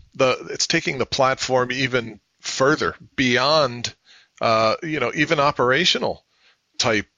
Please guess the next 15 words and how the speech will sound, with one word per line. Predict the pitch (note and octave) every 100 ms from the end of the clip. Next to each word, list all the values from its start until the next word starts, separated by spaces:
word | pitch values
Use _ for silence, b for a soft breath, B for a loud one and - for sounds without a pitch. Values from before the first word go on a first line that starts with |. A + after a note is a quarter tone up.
| _ _ _
solutions. | - - A2+ A2+ - G#2+ A2
I, | F2+ B2+
I've | A2+ D3+ F#3
seen | E3 E3 D3
solutions | D3 C3+ D3 E3 D3+ B2+
that | C#3 C3+
are, | C3 B2+ B B B _
that | B2 C3
are, | C3 B2+ B2+
uh, | B2 B2 B2 -
that | C3+
are | C3
built | - C#3+ C#3
around | B2+ B2+ B2 A#2+ A#2+
logging | A#2 A#2+ B2+ C3 C#3 C3+ C3